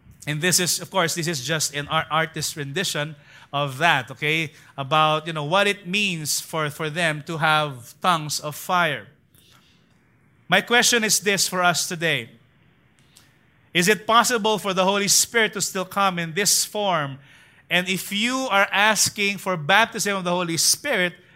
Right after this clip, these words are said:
that He can actually appear with tongues of fire? Possible.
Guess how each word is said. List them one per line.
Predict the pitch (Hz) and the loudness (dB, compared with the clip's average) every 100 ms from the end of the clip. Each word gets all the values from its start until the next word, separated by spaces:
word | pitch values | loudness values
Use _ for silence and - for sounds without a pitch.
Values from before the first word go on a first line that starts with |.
| - | -4
that | 165 202 | -2 -2
He | |
can | 196 190 | -2 2
actually | 196 - 202 196 | 2 2 -2 -2
appear | 175 - 240 208 175 170 - _ | -4 -4 -4 -2 -2 -4 -14 _
with | 143 170 147 | -6 -6 0
tongues | 180 170 156 | 2 2 -2
of | 160 | -6
fire? | - 185 180 135 92 _ _ _ _ _ _ _ _ _ _ - _ _ _ _ | 0 2 4 2 -4 _ _ _ _ _ _ _ _ _ _ -20 _ _ _ _
Possible. | 170 185 190 151 110 | 4 4 2 -4 -8